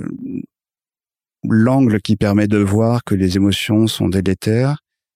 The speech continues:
euh, c'est l'angle des, euh, biais, euh, de cadrage qui ont été, euh, popularisés par Kahneman et Tversky. Kahneman est un prix Nobel récent, euh,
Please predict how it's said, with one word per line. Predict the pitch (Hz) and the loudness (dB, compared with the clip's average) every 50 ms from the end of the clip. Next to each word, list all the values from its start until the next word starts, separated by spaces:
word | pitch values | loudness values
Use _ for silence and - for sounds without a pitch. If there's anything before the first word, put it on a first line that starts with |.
| _ _ _ _ _ _ _ - | _ _ _ _ _ _ _ -8
euh, | - 98 95 95 95 92 90 90 90 90 90 90 | -6 -4 -2 0 0 0 0 -2 -2 -2 -2 -4
c'est | 87 - - - - - - 101 95 95 | -4 -6 -8 -10 -10 -6 -4 -2 0 2
l'angle | 98 101 107 113 120 123 123 123 113 107 101 98 | 2 2 2 2 2 2 2 2 2 2 2 0
des, | 87 82 87 92 92 92 90 92 95 90 | 0 0 0 2 2 2 2 2 2 0
euh, | 85 82 80 80 | 0 0 -2 -2
biais, | 82 82 92 95 107 110 113 113 110 110 110 104 | -4 -2 -2 0 0 2 2 2 2 0 0 0
euh, | 92 90 87 | 0 0 -2
de | 85 92 95 | -2 -2 -4
cadrage | - - 104 104 104 98 95 98 101 110 117 117 - | -2 -2 -2 0 0 0 0 0 0 0 0 -2 -4
qui | - - 104 | -4 -4 -4
ont | 98 | -2
été, | 95 98 - - 101 104 104 104 95 | -2 -2 -2 -2 0 0 0 0 0
euh, | 90 87 87 87 87 - - - - - - - - | 0 -2 -2 -2 -4 -4 -6 -8 -10 -10 -12 -14 -12
popularisés | - - 98 - 98 92 98 92 92 92 95 113 110 | -12 -12 -10 -8 -6 -6 -4 -4 -4 -4 -4 -4 -4
par | - - 90 85 | -4 -6 -8 -8
Kahneman | - 98 98 98 101 110 110 | -6 -6 -4 -2 -2 0 -2
et | 107 | -2
Tversky. | 90 87 - 98 - - - - - 104 | -2 -4 -6 -8 -8 -8 -10 -10 -10 -8
Kahneman | - 98 90 92 101 104 | -8 -6 -4 -2 -2 -2
est | 101 - | -2 -4
un | 95 90 | -6 -4
prix | - 104 | 0 0
Nobel | 104 101 95 101 101 101 | 2 2 2 0 0 0
récent, | 98 107 101 95 - - 104 104 107 107 - - | 0 -2 -2 -2 -2 -2 0 2 2 2 0 0
euh, | - - - - | -2 -4 -4 -4